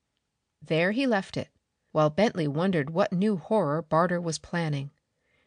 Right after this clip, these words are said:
He yearned for Ellen to come to him, but if he strode toward her now, how would Barter explain that Manape had understood his words? No, Ellen must take the step,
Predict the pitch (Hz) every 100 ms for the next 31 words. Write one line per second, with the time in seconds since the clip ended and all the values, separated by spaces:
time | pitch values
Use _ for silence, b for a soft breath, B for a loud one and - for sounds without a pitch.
0 | _ - 226 156 175 196 170 - - 180
1 | 160 151 156 170 160 151 147 160 139 147
2 | _ _ _ _ _ - 147 208 240 -
3 | _ _ _ 190 - 165 - 208 214 196
4 | - 208 180 185 170 214 214 151 156 _
5 | _ _ _ _ - 226 294 190 151 202
6 | 254 202 135 147 - - 277 202 143 -
7 | 190 262 190 - 165 139 160 151 - 160
8 | 143 143 139 196 240 143 - - _ _
9 | _ _ _ _ 160 165 156 147 151 b
10 | b b b - 208 226 180 156 - 175
11 | 151 143 - 180 151